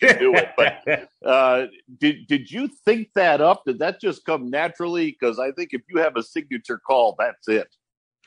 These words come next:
Speaker 2: You know what? I had to come up with something that separated me from everybody else.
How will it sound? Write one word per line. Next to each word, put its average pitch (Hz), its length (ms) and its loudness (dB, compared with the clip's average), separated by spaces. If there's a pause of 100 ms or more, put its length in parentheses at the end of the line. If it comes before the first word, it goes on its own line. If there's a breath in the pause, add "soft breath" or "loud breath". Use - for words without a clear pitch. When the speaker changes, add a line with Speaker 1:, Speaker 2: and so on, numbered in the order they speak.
(320 loud breath)
Speaker 2:
You 143 100 -4
know 156 160 4
what? 156 340 2 (100)
I 143 80 -4
had 226 240 0
to 165 80 -2
come 170 240 -2
up 147 140 -2
with - 160 -10
something 123 640 -6 (340)
that 120 160 -2
separated 139 640 0
me 123 160 0
from 117 240 -10
everybody 110 600 -2
else. 78 440 -14